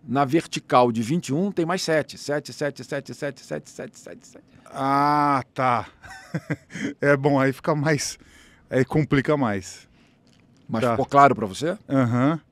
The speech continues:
Speaker 1: Porque assim, ficando claro pra você, você consegue passar aí pra audiência
Speaker 2: Não, entendi. São, o ca-, cada símbolo representa um, uma, uma, um quesito dentro das múltiplas reencarnações da existência.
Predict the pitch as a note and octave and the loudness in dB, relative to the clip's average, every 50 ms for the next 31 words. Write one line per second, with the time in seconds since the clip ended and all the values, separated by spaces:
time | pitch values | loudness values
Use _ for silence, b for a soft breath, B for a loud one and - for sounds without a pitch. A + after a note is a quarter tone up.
0 | _ _ - - B2 A2 - A#2 - - B2 B2 B2+ - B2 A#2 A#2 A#2 - - | _ _ -6 -6 -4 -4 -4 -6 -4 -2 -2 -2 -2 0 0 2 2 0 0 -2
1 | A#2+ A2+ A#2+ B2 - - C#3 - D3 - - C#3+ - - C#3 C#3 C3+ C#3+ - _ | -4 -4 -4 -6 -8 -8 -10 -10 -10 -8 -8 -8 -6 -6 -6 -6 -8 -10 -12 _
2 | - D3 C#3 - - - C3+ C#3 C#3 C3+ C3 - B2+ C3 C3 C3+ C3 C#3 C3+ B2 | -6 -6 -4 -4 -4 -4 -2 -2 -2 -2 -4 -6 -4 -4 -4 -4 -4 -4 -2 -2
3 | B2+ B2+ - - D3+ D3 - b b b b b b b b b b b b b | -2 -4 -6 -10 -14 -16 -18 b b b b b b b b b b b b b
4 | b b b _ _ _ _ _ _ _ _ _ _ _ _ _ _ _ _ _ | b b b _ _ _ _ _ _ _ _ _ _ _ _ _ _ _ _ _
5 | _ _ _ _ _ - B3 G#3+ F#3+ - A3 G#3+ G3 D#3+ C#3+ C3+ A2+ - - _ | _ _ _ _ _ -4 -2 -2 0 2 0 0 2 2 2 0 0 0 -4 _
6 | - - - D3+ D#3 C3 G#2+ - - - - - - - - - - - E3+ F3+ | -10 -6 -4 -2 -2 -4 -4 -8 -12 -16 -12 -6 -4 -4 -4 -4 -2 0 0 2
7 | F3+ D#3+ - - - F3 F3+ E3+ F#3+ F#3+ D3+ E3+ - - E3+ D#3 A#2+ C#3 D3 D3+ | 2 0 0 0 0 2 2 4 2 2 2 2 0 0 0 2 2 2 0 0
8 | - F3 E3 D#3+ D#3 D#3 C3 A#2+ C#3 B2+ B2 A#2+ A#2 - B2 A#2+ B2+ C3 C3 C3 | 0 0 0 0 0 -2 -4 -6 -6 -6 -6 -8 -6 -4 -4 0 0 2 2 2
9 | B2+ - B2+ B2 B2+ C3 B2+ B2+ A#2+ A#2 A2+ A2 G#2 - A#2 A#2+ B2 B2 B2 _ | 0 0 -2 -4 -2 -2 0 0 0 0 -2 -4 -4 -4 -4 -4 -4 -4 -6 _
10 | - - F3 D#3 A#2 G2+ A2 C#3 D#3+ E3 - - - F#3 D#3+ C3+ D3+ D#3 D3+ - | -6 -2 -2 0 0 0 0 2 2 0 0 -2 -4 -2 0 2 2 2 0 -2
11 | D3 C#3+ - D3+ A2+ B2 C#3 C#3+ D#3 E3+ - - - - E3 D#3+ D3 - - D#3 | -2 0 0 0 0 0 0 0 0 0 -2 -6 -6 -4 -4 -4 -4 -4 -8 -8
12 | C#3 - D3 D3 D#3 D3+ - - C3 A2 A2 G#2 A#2+ A#2+ G#2+ B2 A#2+ - - A2+ | -6 -4 -4 -4 -4 -6 -8 -6 -6 -6 -4 -2 -4 -4 -4 -6 -10 -10 -8 -8
13 | G2+ F#2 - - F#2 | -8 -8 -10 -14 -18